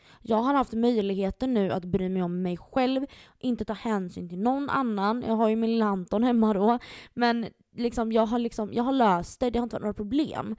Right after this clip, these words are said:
Och jag känner att jag har, liksom... Det har liksom boostat självförtroende, eller liksom självkänslan, ska jag säga, självkänslan. Att, eh, att få vara själv, hitta sina egna rutiner och känna att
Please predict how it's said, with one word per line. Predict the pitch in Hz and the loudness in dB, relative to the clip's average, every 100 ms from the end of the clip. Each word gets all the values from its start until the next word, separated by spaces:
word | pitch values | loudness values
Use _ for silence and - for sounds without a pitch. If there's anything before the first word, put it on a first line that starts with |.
| - - | -14 -20
Och | - 240 | -6 2
jag | 226 220 | 2 2
känner | 233 208 196 190 | 0 -2 -2 -2
att | 196 | -2
jag | 196 185 | -2 -2
har, | 190 190 185 - _ _ _ _ - - | 0 0 0 -4 _ _ _ _ -18 -8
liksom... | 226 226 233 214 214 208 - _ _ _ _ _ _ _ _ _ | -4 -2 0 0 0 -4 -10 _ _ _ _ _ _ _ _ _
Det | - 247 | -4 0
har | 262 285 | 2 2
liksom | 285 - 254 247 233 | -2 -2 -2 -2 -6
boostat | 214 226 269 208 - - 196 - | -6 -2 0 -2 -4 -4 -4 -4
självförtroende, | - 226 190 - - 208 185 190 208 | -4 -2 -2 -6 -4 -4 -2 -4 -2
eller | - 277 | 0 0
liksom | 254 247 226 | 0 -2 -4
självkänslan, | 214 254 233 190 - 226 226 - 294 240 196 | -4 -4 -2 -4 -2 -2 -2 -2 0 0 0
ska | 185 | -8
jag | 208 | -10
säga, | 196 | -8
självkänslan. | 233 220 190 180 190 269 262 - - - - _ - | -6 -6 -6 -8 -6 -6 -6 -14 -20 -20 -20 _ -4
Att, | 220 208 _ 214 | -2 -2 _ 0
eh, | 202 196 202 202 196 _ _ _ _ - | 2 4 2 0 -8 _ _ _ _ -6
att | 226 | -4
få | 220 | 0
vara | 220 196 226 | 2 2 0
själv, | - 208 190 185 196 | -2 0 0 -2 -8
hitta | - 226 196 | -6 -6 -4
sina | 196 220 | -4 -2
egna | 233 208 185 | 0 0 0
rutiner | 196 214 175 180 - | -2 -2 -2 -2 -4
och | - | -6
känna | - 240 226 180 - | -2 0 0 0 -2
att | 180 - | -4 -6